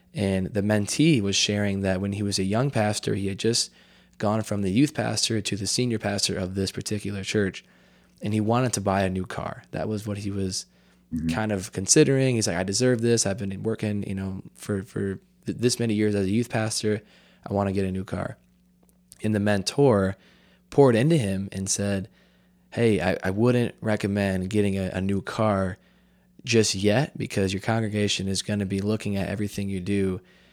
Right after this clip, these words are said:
Speaker 1: and
Speaker 2: Yeah.
Speaker 1: judging you based off of that. It'd be smart to stay with what you have now and wait until they see the kind of person you are before you buy that car."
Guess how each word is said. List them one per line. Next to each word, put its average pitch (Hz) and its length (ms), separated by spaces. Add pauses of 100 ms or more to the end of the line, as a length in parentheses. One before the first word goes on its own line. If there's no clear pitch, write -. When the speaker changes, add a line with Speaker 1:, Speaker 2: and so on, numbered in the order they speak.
(220)
Speaker 1:
and 92 240
Speaker 2:
Yeah. 104 160
Speaker 1:
judging 101 240
you 95 120
based 98 360
off 101 200
of 95 100
that. 95 100
It'd 98 120
be 101 80
smart 117 360
to 104 80
stay - 280
with 101 160
what 90 100
you 101 100
have 95 200
now 101 380 (380)
and 98 240
wait 110 240
until 98 340
they 101 220
see 107 240
the 98 100
kind 101 160
of 95 60
person 101 320
you 95 80
are 95 100
before 117 480
you 101 240
buy 92 220
that 82 200
car." - 300